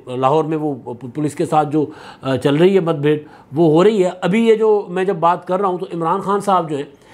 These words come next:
वो सवाबी इंटर-, इंटरचेंज पहुँच गए हुए हैं। सवाबी, वो जो मैं गुजारिश कर रहा था ना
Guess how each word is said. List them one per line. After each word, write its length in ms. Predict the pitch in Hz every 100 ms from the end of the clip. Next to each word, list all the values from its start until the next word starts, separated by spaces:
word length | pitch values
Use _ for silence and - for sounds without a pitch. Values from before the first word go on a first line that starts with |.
| - 160
वो 60 |
सवाबी 420 | 156 175 180 196 214
इंटर-, 300 | 196 180 175
इंटरचेंज 680 | 180 185 170 170 - 170 160
पहुँच 300 | 180 180 135
गए 140 | 135
हुए 200 | 117 107
हैं। 120 | 101
सवाबी, 340 | - 143 131 147
वो 100 | 156
जो 80 |
मैं 180 | 160 151
गुजारिश 280 | 151 151 165
कर 160 | 185 190
रहा 120 | 185
था 120 |
ना 80 | 202